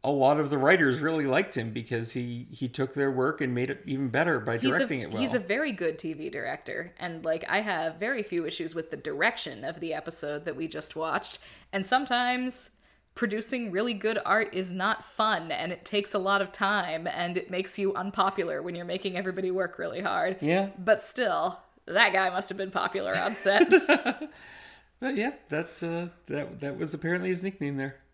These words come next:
Speaker 2: Ha, I like it.
Speaker 1: Yeah. So anyway, there's your, uh, there's your little Mike Vihar, uh, story time.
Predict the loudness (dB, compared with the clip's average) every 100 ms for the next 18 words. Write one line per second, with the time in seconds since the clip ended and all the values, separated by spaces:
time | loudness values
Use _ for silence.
0 | _ _ 2 2 2 -6 -2 -2 -2 -8
1 | -10 -20 _ _ _ -20 -20 -20 _ _
2 | _ -2 0 2 0 -4 -12 2 6 6
3 | 4 4 6 6 4 4 2 -2 -10 _
4 | _ _ _ -12 -8 -6 -6 -6 -4 -2
5 | -4 -6 -6 -4 -4 -2 0 4 4 6
6 | 2 0 -8 -4 -2 0 -2 -6 -14 _
7 | _ _ _ _ -4 0 0 0 -4